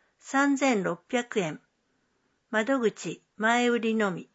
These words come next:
チケット発売、十一月十九日土曜から。お得なセット券も発売します。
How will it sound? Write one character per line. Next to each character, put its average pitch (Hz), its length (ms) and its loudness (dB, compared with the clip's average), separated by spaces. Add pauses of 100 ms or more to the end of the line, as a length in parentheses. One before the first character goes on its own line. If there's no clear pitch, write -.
(880)
チ - 140 -14
ケ 311 160 0
ッ 330 140 -8
ト 190 100 -2
発 180 340 -8
売、 190 320 0 (380)
十 262 300 0
一 285 220 -4
月 262 280 0
十 247 260 0
九 254 200 0
日 202 480 -2
土 202 160 2
曜 233 240 4
か - 180 -8
ら。 - 160 -10 (1300)
お 240 100 -2
得 294 300 -4
な 285 160 4
セ 269 140 0
ッ 262 120 -6
ト 311 140 0
券 226 320 0
も 165 100 -4
発 196 300 -6
売 208 240 4
し - 160 -6
ま 190 160 -2
す。 - 260 -16